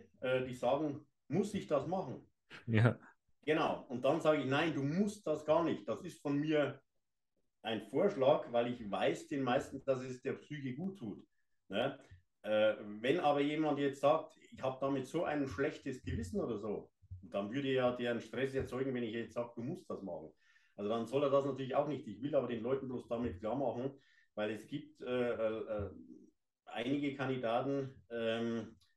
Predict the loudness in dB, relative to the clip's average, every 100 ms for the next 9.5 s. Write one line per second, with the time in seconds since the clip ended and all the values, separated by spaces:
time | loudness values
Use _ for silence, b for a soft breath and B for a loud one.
0 | _ _ _ _ -8 -6 -10 -12 -4 0
1 | 2 2 -2 -8 -14 -8 -8 -2 -2 -2
2 | -8 -6 -6 -4 -6 -8 -14 -12 -4 0
3 | 0 0 0 0 0 -2 -4 -6 -8 -6
4 | -8 -4 -4 -4 -6 -4 -4 -4 -6 -8
5 | -6 -2 -2 -4 b b b _ -4 -4
6 | -6 -8 -4 -6 -6 -12 -18 -18 -16 -14
7 | -6 -4 -2 -6 -6 -6 -6 -6 -10 -10
8 | -6 -6 -4 -8 -6 -6 -4 -4 -6 -8
9 | -8 -6 -4 -4 -4